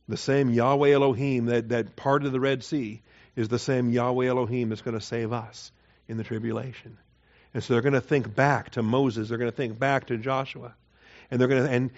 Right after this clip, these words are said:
and, and really, the names of Moses and Joshua that speak of the drawing out and speak of the salvation.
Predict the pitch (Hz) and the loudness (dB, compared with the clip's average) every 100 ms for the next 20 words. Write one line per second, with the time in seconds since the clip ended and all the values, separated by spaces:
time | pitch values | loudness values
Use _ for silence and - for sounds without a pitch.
0 | - - 143 143 135 131 208 202 135 - | -12 0 2 4 4 8 8 8 2 -8
1 | - 143 156 156 202 262 190 139 113 135 | -4 2 4 6 8 8 6 4 4 6
2 | 156 143 127 117 - 131 120 131 113 - | 6 6 6 2 2 0 2 0 0 -2
3 | 117 101 98 _ _ _ _ _ - 127 | -4 -6 -10 _ _ _ _ _ -2 -2
4 | - - 156 156 123 135 127 117 _ _ | 2 4 6 4 2 4 2 0 _ _
5 | _ - 113 139 135 143 135 135 117 113 | _ -16 -4 2 4 4 2 0 -2 -4
6 | 107 - 135 131 113 123 113 _ _ - | -6 -4 -2 0 0 0 -2 _ _ -10
7 | - 117 113 113 113 107 - 110 107 | -2 0 0 -2 -4 -6 -10 -14 -16